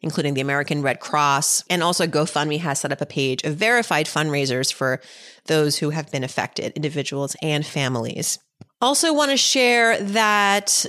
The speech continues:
my book has been selected as one of the most promising must-read nonfiction titles of October twenty twenty-three by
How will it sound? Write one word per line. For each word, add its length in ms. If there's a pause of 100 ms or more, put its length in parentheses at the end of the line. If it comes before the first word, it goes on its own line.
(100)
my 200
book 480
has 320
been 300
selected 640
as 300
one 180
of 140
the 100
most 560
promising 880
must-read 1080
nonfiction 840
titles 720 (200)
of 240
October 760 (200)
twenty 260
twenty-three 640
by 600